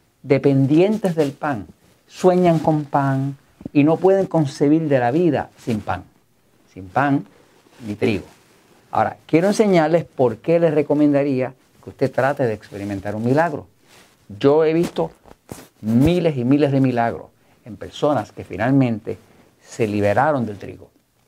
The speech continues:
Yo soy uno de ellos. Yo no toco el trigo hace muchos años. Eh, es un alimento agresor, me ponía gordo, me causaba enfermedades, me causaba doscientos mil problemas, y todas las personas que he visto que han tenido el valor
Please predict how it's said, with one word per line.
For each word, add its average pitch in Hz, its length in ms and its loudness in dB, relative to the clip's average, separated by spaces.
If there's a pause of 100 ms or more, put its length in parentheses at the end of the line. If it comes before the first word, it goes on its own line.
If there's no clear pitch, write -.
(680)
Yo 131 160 0
soy 147 220 2
uno 139 140 0
de 107 80 -8
ellos. 101 180 -18 (540)
Yo 123 160 -8
no 131 100 0
toco 131 180 -2
el 120 80 0
trigo 131 380 0 (140)
hace 104 200 -18
muchos 123 360 -10
años. 90 260 -18 (540)
Eh, 110 640 0
es 117 100 -12
un 120 140 2
alimento 117 380 0
agresor, 165 400 -2 (640)
me 110 160 0
ponía 110 260 -2
gordo, 165 480 0 (300)
me 113 120 -4
causaba 113 380 0
enfermedades, 139 800 -2 (340)
me 104 140 -8
causaba 123 400 -4
doscientos 110 440 -8
mil 131 140 0
problemas, 135 460 0 (200)
y 113 100 -6
todas 175 300 0
las 196 120 -4
personas 170 360 -4
que 156 100 -2
he - 20 2
visto 135 280 -2
que - 80 -8
han 127 120 -2
tenido 143 260 2
el 139 100 0
valor 113 460 -2